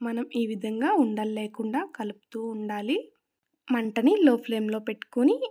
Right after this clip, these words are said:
ఈ విధంగా కలుపుకుంటూ ఉండాలి. మనకి ఒక రెండు మూడు నిమిషాలు అయిన తర్వాత ఈ విధంగా కన్సిస్టెన్సీ అనేది వచ్చేస్తుంది.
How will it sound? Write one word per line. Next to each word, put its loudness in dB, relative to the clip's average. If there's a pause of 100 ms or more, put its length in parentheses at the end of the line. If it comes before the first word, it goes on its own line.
(100)
ఈ 2
విధంగా -4
కలుపుకుంటూ -4
ఉండాలి. -2 (560)
మనకి -8 (540)
ఒక -12
రెండు -4
మూడు -4
నిమిషాలు -6
అయిన -4
తర్వాత -8 (260)
ఈ -2
విధంగా -6
కన్సిస్టెన్సీ -8
అనేది -8
వచ్చేస్తుంది. -8